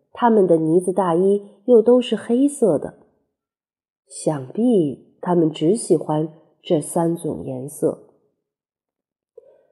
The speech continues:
他们逆时针绕着园子一周，然后离去。他们走过我身旁时，只有男人的脚步响，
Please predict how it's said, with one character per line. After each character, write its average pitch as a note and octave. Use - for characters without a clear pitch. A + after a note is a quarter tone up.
他 D#4+
们 D4
逆 D#4+
时 A3+
针 B3+
绕 B3+
着 G3+
园 E3+
子 A3+
一 G3+
周， B3
然 D#3+
后 E3+
离 D3+
去。 -
他 F#3
们 E3+
走 D3+
过 E3+
我 D3+
身 F#3
旁 D#3
时， D#3
只 C4
有 D#4+
男 E3+
人 G3+
的 D#3+
脚 -
步 F#3
响， -